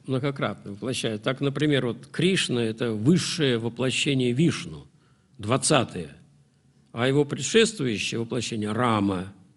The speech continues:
Так вот, у Рамы, это воплощение Вишну, есть еще целый ряд коаватар,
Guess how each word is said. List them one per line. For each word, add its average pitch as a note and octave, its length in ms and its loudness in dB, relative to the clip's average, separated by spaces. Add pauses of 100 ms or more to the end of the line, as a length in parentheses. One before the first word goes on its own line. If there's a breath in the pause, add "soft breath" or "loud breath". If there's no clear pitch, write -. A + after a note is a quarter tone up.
(840)
Так D3 120 -4
вот, E3+ 160 2
у F3 120 6
Рамы, F#3+ 540 4 (500)
это C#3 400 -4 (100)
воплощение D#3 720 0
Вишну, - 400 -2 (360)
есть A3+ 280 2
еще F#3+ 520 4
целый D#3 680 4
ряд A3+ 380 2 (340)
коаватар, C3 1120 6